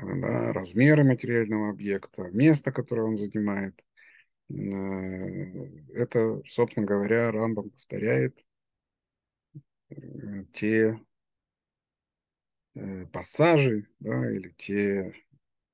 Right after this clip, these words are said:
выкладки, которые мы находим, э, в аристотелевской физике. Поскольку большая сфера вращается непрерывно, это вот эта самая девятая сфера, которую вращает он,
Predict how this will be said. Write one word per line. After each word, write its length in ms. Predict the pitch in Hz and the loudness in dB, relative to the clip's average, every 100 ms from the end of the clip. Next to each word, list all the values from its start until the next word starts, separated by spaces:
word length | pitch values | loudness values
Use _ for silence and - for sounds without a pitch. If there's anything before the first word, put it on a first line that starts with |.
| - | 0
выкладки, 600 | 160 - 143 - - 110 | 0 4 2 0 -6 -8
которые 480 | - 98 117 113 101 | -8 -4 -2 0 2
мы 120 | 107 | 0
находим, 540 | 101 - 113 107 104 - _ - - _ _ | -2 0 -2 0 -4 -8 _ -20 -20 _ _
э, 260 | 98 98 90 | -6 -4 -2
в 40 | |
аристотелевской 1000 | 98 98 - 101 98 90 - 95 92 90 | -4 -2 -6 -6 -8 -14 -12 -10 -8 -10
физике. 480 | 87 104 90 92 - - _ _ _ _ _ _ _ _ _ _ _ _ _ _ _ _ _ _ _ _ _ _ _ _ _ _ _ _ _ | -10 -10 -10 -12 -18 -20 _ _ _ _ _ _ _ _ _ _ _ _ _ _ _ _ _ _ _ _ _ _ _ _ _ _ _ _ _
Поскольку 520 | 101 104 - 208 208 | -6 0 6 8 8
большая 460 | 160 143 131 180 165 | 8 8 8 8 8
сфера 420 | 147 - 156 113 | 6 6 6 6
вращается 540 | 107 107 156 170 - | 4 2 0 -2 0
непрерывно, 840 | 156 160 156 151 120 101 - 131 - _ _ | 2 2 4 2 2 -2 -8 -12 -12 _ _
это 100 | - | -6
вот 120 | 107 107 | -2 -2
эта 120 | 117 | -2
самая 300 | - 110 104 | -2 0 0
девятая 480 | 101 113 117 107 104 | 2 4 4 4 0
сфера, 380 | - - 113 98 | -2 -2 0 0
которую 420 | - 98 104 98 | -4 -6 -4 -4
вращает 500 | 98 92 95 92 - | -6 -6 -10 -12 -14
он, 180 | 95 | -20